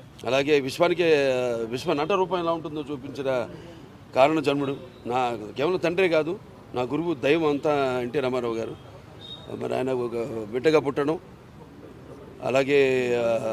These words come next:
క్యాన్సర్ హాస్పిటల్ ఏదైతే, ఆ, ట్రస్ట్ మేము నడుపుతున్నామో అక్కడ మా డాక్టర్లే, మా, ఆ, బోర్డు మెంబర్స్ అయితేనేమి, అడ్మినిస్ట్రేషన్ సైడ్ అయితేనేమి, లేకపోతే మా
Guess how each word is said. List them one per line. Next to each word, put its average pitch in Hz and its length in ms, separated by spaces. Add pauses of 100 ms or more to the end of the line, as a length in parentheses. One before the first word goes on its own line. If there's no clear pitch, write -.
(440)
క్యాన్సర్ 147 300
హాస్పిటల్ 123 840 (600)
ఏదైతే, 139 640 (560)
ఆ, 113 40 (840)
ట్రస్ట్ 139 240 (560)
మేము 113 180
నడుపుతున్నామో 127 580 (920)
అక్కడ 131 200 (480)
మా 117 320 (100)
డాక్టర్లే, 127 440
మా, 120 360 (800)
ఆ, 110 80
బోర్డు 131 280
మెంబర్స్ 143 280
అయితేనేమి, 135 420
అడ్మినిస్ట్రేషన్ 123 640
సైడ్ 120 180
అయితేనేమి, 120 360
లేకపోతే 120 240
మా 113 180